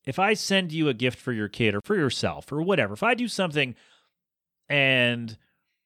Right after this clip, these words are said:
kind of old-fashioned etiquette rules say, "Send a thank you note," I'm gonna put this out there now and say, "You don't have to do that. Send me a text."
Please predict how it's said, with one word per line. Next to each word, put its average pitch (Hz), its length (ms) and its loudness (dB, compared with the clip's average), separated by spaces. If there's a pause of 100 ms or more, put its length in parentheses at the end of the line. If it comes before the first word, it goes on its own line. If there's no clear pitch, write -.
(480)
kind 185 220 2
of 156 200 2
old-fashioned 170 1200 0 (380)
etiquette 175 380 0
rules 135 360 2
say, 113 400 2
"Send 135 300 -2
a 117 60 4
thank 110 320 0
you 92 120 -8
note," 76 220 -14 (920)
I'm 220 300 0
gonna 214 160 2
put 175 160 -4
this 151 160 -4
out 147 160 2
there 120 160 0
now 98 380 -6 (460)
and 120 140 -4
say, - 140 0
"You 151 160 2
don't 180 260 2
have 147 180 2
to 113 60 -8
do 101 180 -6
that. 95 300 -6 (240)
Send 202 300 0
me 196 140 2
a 156 40 0
text." - 540 -4